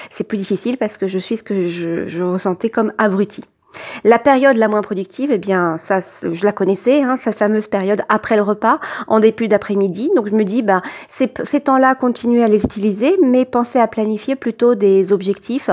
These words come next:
qui vont demander, euh, une faible énergie cognitive, quelque chose de,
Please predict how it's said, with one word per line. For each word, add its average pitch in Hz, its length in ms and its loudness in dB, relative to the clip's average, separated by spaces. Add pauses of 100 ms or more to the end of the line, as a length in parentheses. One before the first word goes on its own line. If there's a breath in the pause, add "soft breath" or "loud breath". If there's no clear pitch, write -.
(380 loud breath)
qui 233 160 0
vont 247 180 4
demander, 233 720 4
euh, 185 500 2
une 226 160 2
faible 247 340 2
énergie 226 360 2
cognitive, 214 580 -2 (280 loud breath)
quelque 220 280 0
chose 220 340 2
de, 180 360 4